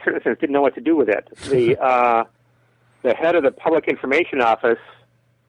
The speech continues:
didn't even realize we were doing it, and wasn't sure, you know, what to do with it.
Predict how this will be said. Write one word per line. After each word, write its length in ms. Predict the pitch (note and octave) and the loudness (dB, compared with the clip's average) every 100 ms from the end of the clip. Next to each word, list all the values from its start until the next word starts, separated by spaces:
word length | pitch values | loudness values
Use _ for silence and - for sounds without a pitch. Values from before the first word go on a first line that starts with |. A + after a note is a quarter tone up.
| _ _ - | _ _ -4
didn't 200 | D3 C#3 | -2 -2
even 180 | B2 | -2
realize 280 | B2+ C3+ B2 A2 | 0 2 0 0
we 60 | |
were 100 | B2+ | -2
doing 360 | G#2+ D3+ E3 B2+ | 0 0 0 0
it, 180 | G2+ - _ _ _ _ _ _ - | -2 -4 _ _ _ _ _ _ -10
and 440 | C3+ A#2+ A#2 A2+ - _ _ _ _ _ _ _ _ _ _ _ | -2 0 0 -2 -10 _ _ _ _ _ _ _ _ _ _ _
wasn't 360 | D3 C#3+ B2+ B2 - | -2 -2 -2 -14 -10
sure, 400 | - C3+ A#2+ B2 - | -2 2 2 0 -2
you 80 | |
know, 400 | B2 A2+ A2 A2+ - - | 0 2 2 -2 -12 -4
what 200 | C3 - | -4 -4
to 80 | |
do 160 | B2+ B2 | -2 0
with 120 | A#2 | 2
it. 200 | A2+ A#2 | 0 -2